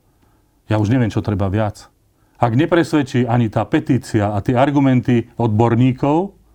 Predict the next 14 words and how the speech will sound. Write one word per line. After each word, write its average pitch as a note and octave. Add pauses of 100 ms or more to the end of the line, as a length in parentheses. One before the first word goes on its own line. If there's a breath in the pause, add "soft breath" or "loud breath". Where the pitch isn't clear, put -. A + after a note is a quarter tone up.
(920 soft breath)
tak -
potom C#3+
povedzme A2+
rovno, C#3+ (300 soft breath)
rozhodli D3+
sa B2+
dvaja A2+
ministri, C3+ (420 soft breath)
že B2+
si B2+ (220)
odpálkujú C3
jedno, A2+
jedno A#2+
múzeum G#2+